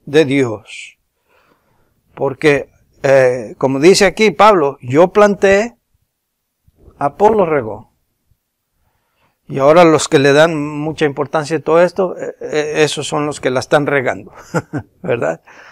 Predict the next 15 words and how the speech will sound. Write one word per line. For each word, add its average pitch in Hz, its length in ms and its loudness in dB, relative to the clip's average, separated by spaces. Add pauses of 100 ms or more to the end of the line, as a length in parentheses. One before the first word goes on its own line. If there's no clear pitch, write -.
(200)
Dándole 170 460 2
más 151 340 -2
importancia 143 840 -4
al 139 240 -6
hombre. 151 480 -8 (1800)
Otra 196 640 6 (680)
característica 165 920 2
por 143 200 -4
la 143 220 -2
que 143 420 -2 (180)
Pablo 151 340 2
llama 147 600 -2 (100)
carnales 127 760 -4
a 120 120 -6
estos - 380 -14